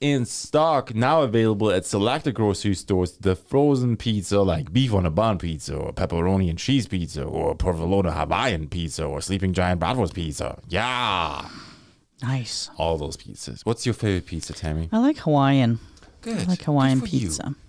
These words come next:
Speaker 1: Yeah, me too.
Speaker 2: Yeah.
Speaker 1: I don't get the whole thing about the war with Hawaiian pizza.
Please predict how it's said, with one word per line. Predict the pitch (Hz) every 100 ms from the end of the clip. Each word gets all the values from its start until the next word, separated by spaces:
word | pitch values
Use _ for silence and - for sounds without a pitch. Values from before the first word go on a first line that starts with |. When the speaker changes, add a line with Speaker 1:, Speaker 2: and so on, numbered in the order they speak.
| -
Speaker 1:
Yeah, | 175
me | 139 180
too. | - 131 82 -
Speaker 2:
Yeah. | 131 123 131
Speaker 1:
I | 123
don't | 156
get | 120 120 -
the | 85
whole | 98
thing | 95 - 95
about | 90 82 82 -
the | 71
war | 73 92 92 80
with | 73
Hawaiian | 85 80 80 78
pizza. | 69 85 76 78 71